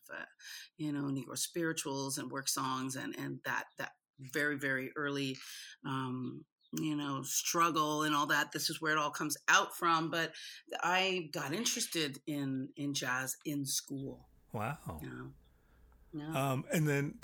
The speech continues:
Speaker 2: well, tell me about that audition. Wh-, how did you feel about doing it, and what was that experience like?
Speaker 1: Well, uh, my girlfriend, uh, played piano for me, and she tried to prep me for it, which means we did a little bit of theory,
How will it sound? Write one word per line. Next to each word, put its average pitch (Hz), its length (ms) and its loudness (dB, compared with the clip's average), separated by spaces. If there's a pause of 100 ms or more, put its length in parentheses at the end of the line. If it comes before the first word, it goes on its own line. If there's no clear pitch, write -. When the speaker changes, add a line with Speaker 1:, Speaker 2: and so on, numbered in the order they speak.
Speaker 2:
well, 170 120 2
tell 214 160 2
me 247 60 4
about 220 200 2
that 196 200 2
audition. 139 720 2
Wh-, 139 140 -4
how 139 120 2
did 147 160 0
you 151 60 0
feel 147 200 2
about 135 200 0
doing 127 300 2
it, 113 140 2
and 107 220 2
what 120 120 2
was 117 160 0
that 120 100 4
experience 110 500 0
like? 110 300 0 (1900)
Speaker 1:
Well, 285 280 2
uh, 214 260 4
my 180 800 4
girlfriend, 185 640 -2
uh, 185 220 -2 (120)
played 175 380 0 (160)
piano 156 380 0
for 139 260 -2
me, 170 220 0
and 160 180 0
she 165 300 2
tried 147 500 0 (120)
to 147 180 0
prep - 320 -6
me 143 120 0
for 135 260 -4
it, 139 180 -2
which 156 260 -2
means 147 480 0 (140)
we 156 100 -4
did 143 160 -4
a 143 80 -4
little 220 260 -2
bit 160 160 -4
of 143 120 -10
theory, 151 560 0